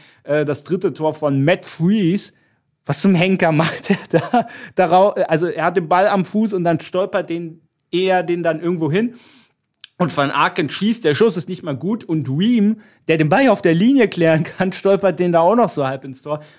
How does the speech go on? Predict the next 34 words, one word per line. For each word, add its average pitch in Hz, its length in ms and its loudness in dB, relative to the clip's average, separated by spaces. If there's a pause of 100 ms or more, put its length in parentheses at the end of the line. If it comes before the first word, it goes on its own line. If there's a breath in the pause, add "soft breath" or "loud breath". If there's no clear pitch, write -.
Also 160 260 -2
kurioses 165 640 -6
Ding. 170 160 -6
Und 160 140 -6
dann 143 100 0
hinten 165 280 -2
raus 151 240 -8
Chris, 165 280 -6 (140)
äh, 143 120 -6
Chris 160 340 -6
Richards, 165 500 -8
der 143 160 -4
da 143 220 -2 (240 loud breath)
den 139 120 -4
Ball 151 240 4
im 226 160 2
Strafraum 151 540 -2
verzändelt 151 480 -10
und 139 80 -8
Lukaku 139 480 -8
nutzt 131 300 -8
es 127 180 -16 (120)
halt 113 160 -12
aus. 131 260 -4 (340 loud breath)
Äh, 127 160 -4
Malik 127 360 0
Tillman 139 380 -4
hat 127 160 -8
zwischendurch 123 340 -12
den 120 140 -16
Anschlusstreffer 123 840 -4
per 120 180 -4
Freistoß 127 400 -4
erzielt, 127 580 -10